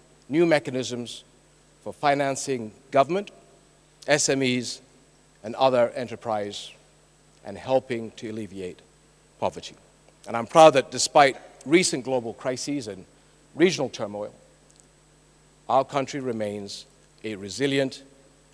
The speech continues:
and safe haven for our people and our partners. Just a few weeks ago, international financial institutions reaffirmed their confidence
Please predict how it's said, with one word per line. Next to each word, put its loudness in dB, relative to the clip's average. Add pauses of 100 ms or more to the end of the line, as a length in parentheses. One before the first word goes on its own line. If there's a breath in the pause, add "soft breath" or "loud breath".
(120)
and -16
safe -4
haven -10 (1200)
for -10
our -4
people -4 (800)
and -4
our 0
partners. -10 (1300)
Just 2
a -8
few 4
weeks 4
ago, 2 (540)
international 0
financial -2
institutions -12 (760)
reaffirmed 6
their 2
confidence -2